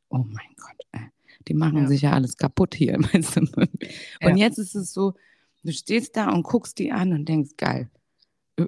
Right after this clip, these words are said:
Speaker 1: also überragend. Muss ich auch, hab ich gesagt, „Ich muss euch echt mal hier ein fettes Lob raushauen.“ Das macht
Speaker 2: Ja.
Speaker 1: ja für, für mich so viel Spaß dann, wenn
Speaker 2: Ja,
Speaker 1: die Ausführung
Speaker 2: total.
Speaker 1: von allen richtig ist. Und da reden wir jetzt nur von Booty-Kurs, ne, wo sie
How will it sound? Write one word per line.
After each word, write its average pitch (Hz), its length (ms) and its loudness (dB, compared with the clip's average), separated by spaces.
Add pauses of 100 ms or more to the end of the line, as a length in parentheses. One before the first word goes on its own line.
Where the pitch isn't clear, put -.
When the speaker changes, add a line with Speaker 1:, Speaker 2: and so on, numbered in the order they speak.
Speaker 1:
also 160 240 4
überragend. 151 720 2
Muss 185 220 2
ich 175 140 0
auch, 139 80 2
hab 165 100 2
ich 160 80 0
gesagt, 170 160 2
„Ich 165 80 6
muss 196 260 4
euch 175 180 0
echt 190 180 0
mal 185 140 -2
hier 175 160 4
ein 170 140 4
fettes 185 400 0
Lob 156 320 0
raushauen.“ 139 720 -2
Das 170 320 0
macht 180 260 0
Speaker 2:
Ja. 156 120 -2
Speaker 1:
ja 170 120 4
für, 170 300 0 (260)
für 170 200 0
mich 202 300 4
so 165 160 4
viel 202 200 2
Spaß - 440 -4
dann, 185 260 -2 (640)
wenn 160 160 4
Speaker 2:
Ja, - 20 4
Speaker 1:
die 151 100 4
Ausführung 151 540 2
Speaker 2:
total. - 0 -
Speaker 1:
von 151 220 -2
allen 143 320 0
richtig - 420 -6
ist. 160 220 -6 (720)
Und 156 420 2
da 151 80 6
reden 156 220 4
wir 143 60 6
jetzt 135 200 2
nur 156 120 4
von 143 220 4
Booty-Kurs, 127 600 -2
ne, 156 300 2
wo 131 140 -2
sie 120 320 -4